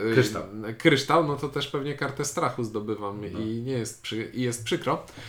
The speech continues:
Speaker 1: E, ale tak, chodzi mi o to, że, e, akcja, która odkrywa nowe pole na planszy, jest jednocześnie pójściem na to pole i zyskaniem z niego zasobów, więc tu jest random.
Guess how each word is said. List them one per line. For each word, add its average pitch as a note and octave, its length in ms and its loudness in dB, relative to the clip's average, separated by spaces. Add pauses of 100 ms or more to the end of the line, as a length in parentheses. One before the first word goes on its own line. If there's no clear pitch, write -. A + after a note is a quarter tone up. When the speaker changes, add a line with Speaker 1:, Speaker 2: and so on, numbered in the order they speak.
(260)
Speaker 1:
E, D3 320 6
ale F3+ 160 4
tak, B2+ 140 0
chodzi D3 200 0
mi F3 100 4
o E3+ 80 6
to, E3+ 140 0
że, D3 220 0 (260)
e, B2+ 240 2
akcja, D#3+ 320 0
która D3 280 2
odkrywa D#3 400 2
nowe C#3 240 0
pole C3 240 2
na B2+ 100 2
planszy, B2 520 2
jest F3 200 4
jednocześnie E3+ 480 2
pójściem D#3+ 360 2
na C#3 120 0
to C3+ 100 -2
pole G3+ 280 4
i G3 40 2
zyskaniem F3+ 480 2
z E3 60 0
niego F3+ 180 2
zasobów, A2+ 680 4
więc E3+ 380 4
tu G3+ 120 8
jest C3+ 200 4
random. G2+ 500 0